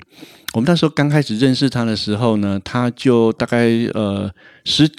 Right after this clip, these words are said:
二十几岁，大概三十岁，二十几岁，三十岁左右。然后呢，很帅，很高，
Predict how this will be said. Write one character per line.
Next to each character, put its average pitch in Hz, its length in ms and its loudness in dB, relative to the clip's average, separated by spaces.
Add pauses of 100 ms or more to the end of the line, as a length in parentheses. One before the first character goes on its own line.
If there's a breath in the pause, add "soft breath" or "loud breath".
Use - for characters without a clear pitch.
二 165 160 4
十 139 120 -2
几 110 140 -4
岁， 117 220 2
大 127 200 -2
概 113 160 0
三 120 240 -2
十 104 120 -4
岁， 104 340 0
二 135 100 2
十 120 200 0
几 104 160 -2
岁， 113 100 2
三 113 220 0
十 107 60 0
岁 107 140 0
左 90 220 -8
右。 92 160 -4 (760 loud breath)
然 143 120 0
后 175 140 4
呢， 156 280 4 (460)
很 110 160 2
帅， 123 320 2
很 107 220 -6
高， 120 340 0